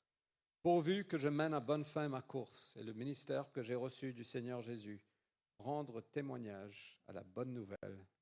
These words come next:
de la grâce de Dieu. On voit encore ce focus sur la mission de Paul.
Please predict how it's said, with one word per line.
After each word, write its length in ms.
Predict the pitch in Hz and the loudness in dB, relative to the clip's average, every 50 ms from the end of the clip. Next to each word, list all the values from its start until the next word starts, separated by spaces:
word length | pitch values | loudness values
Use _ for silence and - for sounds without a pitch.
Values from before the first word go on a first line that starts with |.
| _ | _
de 60 | 98 | -10
la 100 | 98 95 95 | -8 -8 -8
grâce 300 | 95 95 98 92 - - | -10 -10 -10 -10 -10 -10
de 100 | 95 90 | -10 -10
Dieu. 180 | - 90 82 - - _ _ _ _ _ _ _ _ _ _ _ _ _ _ _ _ _ _ _ _ _ _ - | -10 -12 -14 -16 -18 _ _ _ _ _ _ _ _ _ _ _ _ _ _ _ _ _ _ _ _ _ _ -10
On 40 | 117 | -6
voit 200 | 110 151 170 170 | -2 -2 0 0
encore 380 | 151 - - 135 139 135 - - | -2 -2 -2 -4 -4 -4 -4 -8
ce 160 | - - 117 | -10 -10 -8
focus 500 | - - - - 135 123 - 127 117 110 | -10 -8 -6 -6 -6 -6 -4 -4 -6 -6
sur 180 | - - 117 | -6 -6 -6
la 120 | 110 107 110 | -4 -4 -4
mission 320 | 107 101 101 - - 110 | -4 -6 -6 -6 -6 -6
de 80 | 101 101 | -6 -8
Paul. 260 | 95 - 107 98 92 | -8 -6 -8 -8 -8